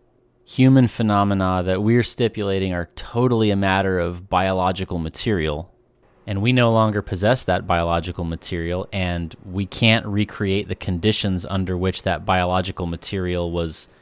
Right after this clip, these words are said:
collected and refined, besides which we just are what we are, and so we'll either summon the will to correct this or we won't.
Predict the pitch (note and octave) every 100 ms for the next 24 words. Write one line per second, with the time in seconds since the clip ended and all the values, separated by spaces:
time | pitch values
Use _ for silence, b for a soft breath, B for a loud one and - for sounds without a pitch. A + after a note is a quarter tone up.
0 | b b - - - F2 E2 - - F#2
1 | F2 D#2+ - G#2+ A2+ E2 E2 F2+ - _
2 | _ _ _ _ G#2 G#2+ C3 C#3+ G#2+ G#2
3 | - G#2 G2 G2+ - - G2+ A#2 G#2+ G2
4 | G2 F#2+ A#2 F#2+ F#2+ F#2 - G2+ F#2+ G2
5 | G2+ G2+ G#2 G2+ F#2 - G#2+ G#2 G2+ F#2+
6 | - _ _ _ _ _ G2+ G2+ F#2+ A#2
7 | A#2 A2 - - G#2 G#2+ A2 - F#2 F#2+
8 | - G#2+ G#2 G2+ G2 A#2+ F#2+ G#2